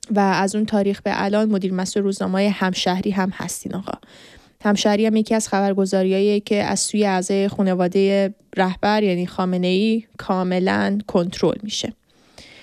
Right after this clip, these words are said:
اه، یه مصاحبه شونزده مهر هزار و سیصد و نود و هشت توی انصاف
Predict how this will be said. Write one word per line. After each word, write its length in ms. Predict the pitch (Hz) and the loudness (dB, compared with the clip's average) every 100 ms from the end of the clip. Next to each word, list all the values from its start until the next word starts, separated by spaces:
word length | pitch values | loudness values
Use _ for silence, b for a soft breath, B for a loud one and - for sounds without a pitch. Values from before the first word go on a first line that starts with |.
| B B B B B B B B _ | B B B B B B B B _
اه، 360 | 233 240 233 240 | 2 4 4 4
یه 140 | 330 392 | 4 2
مصاحبه 640 | 349 254 240 226 262 302 | 0 2 2 4 4 4
شونزده 720 | 302 - 220 214 202 226 247 | 2 0 2 2 2 0 2
مهر 460 | 254 247 262 254 254 | 2 2 2 2 2
هزار 600 | 247 240 214 185 202 214 | 2 2 0 0 2 0
و 40 | |
سیصد 500 | 220 - 202 208 202 | 0 -4 -4 -2 0
و 280 | 214 208 208 190 | 2 2 2 2
نود 380 | 185 185 180 | 0 0 0
و 60 | 185 | -2
هشت 560 | - 226 277 294 - - b b b b - | -2 0 0 0 -6 -12 b b b b -4
توی 440 | - 262 262 254 214 | 2 4 4 2 0
انصاف 400 | 202 - 196 | -2 0 -2